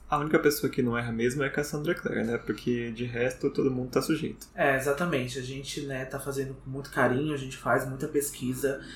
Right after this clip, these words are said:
Speaker 2: e trabalha realmente muito antes de, de dar alguma informação e de falar sobre isso, mas erros podem acontecer, né? Equívocos podem ocorrer. E a gente, né, espera que de uma forma respeitosa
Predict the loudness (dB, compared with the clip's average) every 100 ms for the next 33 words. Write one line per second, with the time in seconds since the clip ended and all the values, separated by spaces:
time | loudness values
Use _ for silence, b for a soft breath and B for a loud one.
0 | B -6 -2 4 6 8 10 8 6 -2
1 | -4 -4 -4 -6 -4 -4 -2 4 4 4
2 | -2 -4 -4 -4 -6 -4 2 4 4 -2
3 | -2 -2 0 -2 -2 -4 -4 -6 -8 2
4 | 8 8 8 6 6 4 0 -2 -4 -6
5 | B B B 8 10 10 8 0 -10 -10
6 | 2 4 4 2 6 6 6 -2 -6 -6
7 | -4 -4 -2 2 4 6 4 0 -2 -2
8 | -4 -4 -6 -8 2 4 4 2 -4 -4
9 | -4 -2 4 4 2 B B B -6 -2
10 | -2 -2 -4 -4 -2 0 0 -2 0 2
11 | 2 -2 -2 -2 4 4 4 0 -4 -4
12 | -2 -2 4 6 6 6 2